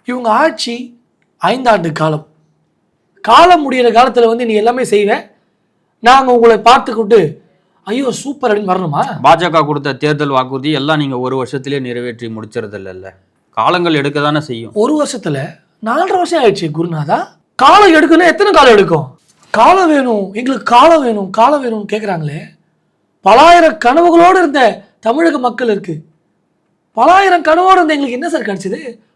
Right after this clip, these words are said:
Speaker 1: பலார்னு அடிதான் கிடைச்சது. நான் என்ன சொல்றேன், திமுக என்கிற ஆட்சி இன்னைக்கு உதயநிதி ஸ்டாலின் அண்ணா அங்கங்க பேசுறாரு. சார்,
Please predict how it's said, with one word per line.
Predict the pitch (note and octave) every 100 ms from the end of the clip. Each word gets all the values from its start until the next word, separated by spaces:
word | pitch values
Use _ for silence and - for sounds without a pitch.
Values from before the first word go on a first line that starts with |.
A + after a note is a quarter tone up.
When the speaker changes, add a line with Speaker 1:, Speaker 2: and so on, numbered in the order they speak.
| _
Speaker 1:
பலார்னு | B3 D4+ F4 F4+ F#4+ E4+
அடிதான் | A3+ D4+ D4 D4+
கிடைச்சது. | D#4 F3+ F#3+ - _ _ _ _ _ _ _ _ _ _ _ _
நான் | - C#4+
என்ன | F4+
சொல்றேன், | F4+ C#4 G#3 G#3 - - _ _ C#4+
திமுக | F4 D#4+ C4 G#3 B3+
என்கிற | G#3+ G3+ A3
ஆட்சி | E3 G3 - D#3 _ _ _ -
இன்னைக்கு | D4+ C#4+
உதயநிதி | C4+ F#4 F4
ஸ்டாலின் | - A#3+ A3
அண்ணா | G#3+ C4
அங்கங்க | A3 G#3+ G#3+
பேசுறாரு. | G#3+ G#3 E3+ D#3 C3+ _ _
சார், | F#4+